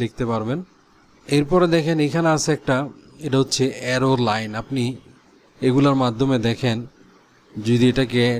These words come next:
টাইমলাইনে অ্যাড করেন, এই যে অ্যারো একটা পড়ছে, এই যে অ্যারো, তা আপনি এটাকে বড় করতে পারেন। বা বিভিন্ন সময় আমরা এই যে কোনো কিছু দিয়ে এভাবে দাগ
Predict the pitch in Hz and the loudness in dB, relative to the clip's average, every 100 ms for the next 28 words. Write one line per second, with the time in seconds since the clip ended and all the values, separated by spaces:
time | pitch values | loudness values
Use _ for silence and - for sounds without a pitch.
0 | - 120 117 123 123 113 - 127 110 107 | -2 -2 0 0 0 -2 -4 -2 -2 -2
1 | 131 139 _ _ _ - _ - 135 123 | -8 -16 _ _ _ -20 _ -2 0 2
2 | 123 120 120 123 - 123 120 - - 127 | 2 0 -2 -2 -4 -4 -4 -4 -2 -2
3 | 175 - _ _ _ _ 104 98 104 101 | -4 -10 _ _ _ _ -10 -6 -4 -4
4 | 110 156 - - _ _ - 143 139 165 | -4 -6 -10 -20 _ _ -2 0 2 2
5 | 156 151 135 139 123 139 113 127 131 123 | 2 2 0 -2 -2 -2 0 0 0 -2
6 | 127 143 120 117 123 120 107 117 123 120 | -4 -4 -2 -2 -2 -4 -4 -2 0 0
7 | - 127 120 117 120 110 113 _ - _ | -2 -2 0 -2 -2 -4 -6 _ -20 _
8 | _ - 117 113 113 110 101 98 - _ | _ -6 -2 0 0 0 -2 -8 -18 _
9 | _ _ - 117 120 120 - 131 120 117 | _ _ -6 -2 0 0 0 0 0 2
10 | 120 117 113 110 110 107 104 | 0 0 -2 -2 -4 -4 -4